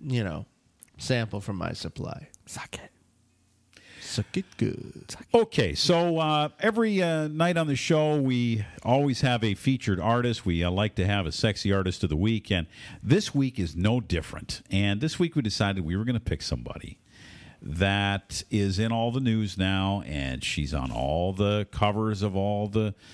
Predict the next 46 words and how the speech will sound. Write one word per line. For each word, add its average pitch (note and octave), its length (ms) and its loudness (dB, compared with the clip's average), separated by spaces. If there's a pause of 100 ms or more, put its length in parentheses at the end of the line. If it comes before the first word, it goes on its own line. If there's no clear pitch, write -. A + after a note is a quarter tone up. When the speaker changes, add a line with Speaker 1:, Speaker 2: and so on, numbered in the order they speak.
(300)
Speaker 3:
the, G#2+ 300 2
the, G2+ 180 -4
the G2 260 -4 (100)
National G2+ 500 -2
Enquirer G#2 260 0
and G#2 100 0
all G#2+ 120 0
this G#2 100 -2
stuff - 260 0
in A2+ 80 0
the, A2 100 0
in G2 200 -2
the, G2+ 220 -4
in A2+ 280 2
fo-, G#2+ 380 0
in, G#2+ 160 -2
what's A#2+ 200 -2
that C3 140 2
one B2+ 160 -2
called? A#2+ 340 0
In A#2 240 0
Touch - 600 -2 (400)
in G#2+ 200 2
the, G#2+ 300 0
in, G#2+ 280 -2
in A2 180 0
the, C3 180 -2
in C#3+ 180 0
the D3 60 0
supermarkets. D#2 1040 0 (500)
She's F#2+ 280 0
on G2 200 2
every G#2+ 320 0
one B2 220 0
of B2 140 -2
the B2+ 260 0 (300)
entertainment A#2 680 2
shows. C#2+ 480 -2
Speaker 2:
That F3+ 140 2
would F3 140 0
be C#3+ 120 -2
me. C3 280 -4 (1080)
Speaker 3:
It's - 160 -6
not C#2 220 -2
you. - 160 -10 (240)
Speaker 2:
<laughs> G#3 120 2